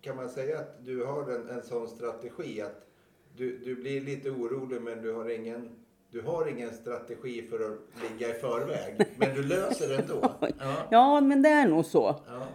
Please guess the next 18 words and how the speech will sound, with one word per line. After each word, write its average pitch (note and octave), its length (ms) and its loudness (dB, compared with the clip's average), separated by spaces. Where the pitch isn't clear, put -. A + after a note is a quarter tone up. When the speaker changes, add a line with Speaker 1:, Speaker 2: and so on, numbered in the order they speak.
Speaker 2:
Så A3 120 4
att A3 180 2
på B3 60 4
något C4 240 4
sätt G#3 220 6
så G#3+ 80 2
löser A3 440 4
det - 120 -2
sig. - 240 -6
Det F#3 100 0
Speaker 1:
Ja. F#3 180 0
Speaker 2:
fixar - 380 2
Speaker 1:
Hinner E3 60 -2
Speaker 2:
sig. E3 140 0
Speaker 1:
du F3 60 0
bli F3 120 -2
orolig? D#3 600 -6
Speaker 2:
Eh, F3+ 480 -4